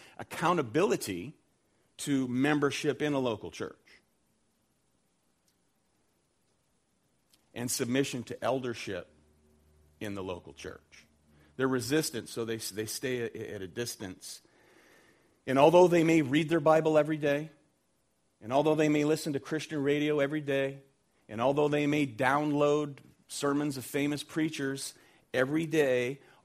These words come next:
over time, it's inevitable that a cer-, a certain arrogance develops that is not difficult to miss. A-, and this condescending attitude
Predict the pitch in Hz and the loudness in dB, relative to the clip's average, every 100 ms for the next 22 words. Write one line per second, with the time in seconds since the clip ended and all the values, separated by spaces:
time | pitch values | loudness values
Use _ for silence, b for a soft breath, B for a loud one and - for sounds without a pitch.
0 | - 123 131 160 165 - 175 185 151 131 | -4 -2 -2 -4 -6 -8 -4 -2 -2 -2
1 | 131 135 - _ _ 107 - 143 170 175 | -4 -6 -12 _ _ -12 -4 2 4 4
2 | 147 120 120 117 - b - 113 110 - | 0 0 -2 -2 -8 b -6 -4 -4 -4
3 | 147 147 143 120 - 151 160 131 - _ | -2 -2 -4 -8 -6 -4 -6 -6 -12 _
4 | 143 151 147 120 110 - 104 104 92 117 | -2 0 -2 -4 -8 -10 -10 -10 -4 -2
5 | 107 87 - - - - _ _ _ _ | 0 -4 -10 -12 -12 -12 _ _ _ _
6 | _ _ 110 110 101 107 120 113 98 - | _ _ -10 -8 -6 -6 -2 -2 -4 -10
7 | - _ _ _ _ _ _ _ _ _ | -20 _ _ _ _ _ _ _ _ _
8 | _ _ _ 113 104 95 92 - - 92 | _ _ _ -12 -10 -10 -12 -12 -16 -16
9 | - - - _ _ _ _ _ _ _ | -16 -20 -20 _ _ _ _ _ _ _
10 | _ _ _ _ _ _ _ 120 113 123 | _ _ _ _ _ _ _ -8 -4 -2
11 | 123 - - 160 165 151 - 151 131 120 | -4 -6 -6 -4 -2 -2 -2 -2 -2 -4
12 | - 123 143 143 104 92 90 | -4 -2 -2 -6 -10 -10 -12